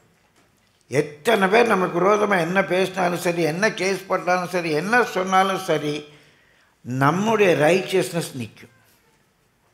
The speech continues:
அது பட்ட பகலின் வெளிச்சத்தை போல கர்த்தர் வெளியே கொண்டு, yes, he is right. பிரியமானவர்களே, உறவுகளானாலும் சரி, சட்டங்களானாலும் சரி,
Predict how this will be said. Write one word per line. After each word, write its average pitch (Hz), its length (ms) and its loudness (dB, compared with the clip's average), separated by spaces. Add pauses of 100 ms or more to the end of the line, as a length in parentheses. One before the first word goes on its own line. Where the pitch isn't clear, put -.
(1080)
அது 147 200 6
பட்ட 208 460 2
பகலின் 208 460 4
வெளிச்சத்தை 208 540 4
போல 208 320 2
கர்த்தர் 165 380 0
வெளியே 170 360 4
கொண்டு, 165 400 2
yes, 180 160 -2
he - 20 4
is 160 300 6
right. 180 360 4 (3500)
பிரியமானவர்களே, 160 800 4
உறவுகளானாலும் 151 1000 4
சரி, 147 500 -6 (1300)
சட்டங்களானாலும் 156 1040 2
சரி, 160 440 -4